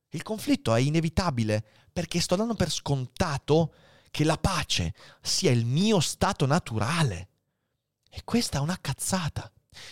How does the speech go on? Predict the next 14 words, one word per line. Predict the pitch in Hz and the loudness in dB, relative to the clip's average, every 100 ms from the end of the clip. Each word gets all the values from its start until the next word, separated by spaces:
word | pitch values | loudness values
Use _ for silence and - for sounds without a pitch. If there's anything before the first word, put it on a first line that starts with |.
| - | -10
Devo | - 110 | -2 2
leggere | 143 160 147 | 4 4 2
Primo | 147 143 | 2 4
Levi, | 143 123 104 107 - - | 4 4 2 -4 -10 -2
perché | 139 127 151 | 0 2 0
Primo | - 294 294 | 0 0 2
Levi, | 254 247 139 127 | 4 4 2 0
da | 135 151 | 2 2
vittima | 247 - - 139 98 - _ _ _ | 0 -4 -2 0 0 -4 _ _ _
di | - 123 | 0 2
Auschwitz, | 92 95 - 104 - 113 - _ _ | 4 2 -2 -6 -6 -8 -10 _ _
mi | 143 190 | 2 2
ha | 220 | 4
detto | 190 170 - 165 127 | 2 -2 2 2 2